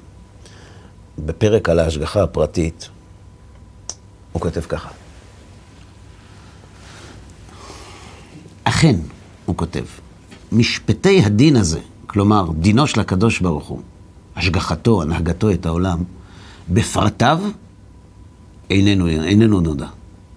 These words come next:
כי אם לשופט האמיתי לבדו." זאת אומרת, אם מישהו חושב שיש מישהו שיכול להגיד למה,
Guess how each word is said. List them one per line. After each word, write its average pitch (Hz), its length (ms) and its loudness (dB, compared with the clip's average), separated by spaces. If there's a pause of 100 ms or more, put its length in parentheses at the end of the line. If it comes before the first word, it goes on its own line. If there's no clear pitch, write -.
(340)
כי 139 140 2
אם 156 120 4
לשופט 127 440 -2
האמיתי 101 380 2
לבדו." 85 320 -2 (300)
זאת - 120 -20
אומרת, 107 380 0 (420)
אם 101 140 4
מישהו 156 280 4
חושב 95 420 0
שיש 90 440 0
מישהו 127 300 2
שיכול 98 400 2
להגיד 98 440 2
למה, 98 460 2